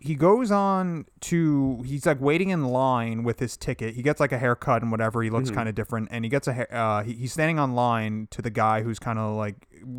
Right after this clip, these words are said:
Speaker 1: taking the luggage from everybody. And he notices that his ticket has, like, a mark on it that's not on everybody else's ticket.
Speaker 2: Mm-hmm.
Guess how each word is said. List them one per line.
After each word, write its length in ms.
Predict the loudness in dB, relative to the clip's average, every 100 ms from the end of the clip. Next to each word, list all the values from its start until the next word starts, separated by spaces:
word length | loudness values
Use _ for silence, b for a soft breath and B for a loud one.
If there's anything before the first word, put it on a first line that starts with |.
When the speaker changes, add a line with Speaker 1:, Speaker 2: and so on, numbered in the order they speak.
| -4
Speaker 1:
taking 220 | -2 0 0
the 80 |
luggage 300 | 0 0 -2 -6
from 100 | -6
everybody. 440 | -4 -2 -2 -2 -6 B B B
And 80 | -2
he 60 | 4
notices 320 | 6 4 2
that 120 | 2
his 200 | 2 -2
ticket 460 | -4 -4 -2 -4 -6 b b
has, 320 | -2 0 2
like, 120 | 0 -4
a 60 |
mark 420 | -4 0 0 0
on 120 | 0 0
it 100 | -2
that's 160 | -4
not 160 | -2 -2
on 80 | 0
everybody 280 | 0 -2 -2
else's 300 | -4 -8 -10
ticket. 400 | -8 -4 -6 -6
Speaker 2:
Mm-hmm. 280 | -6 -4 -6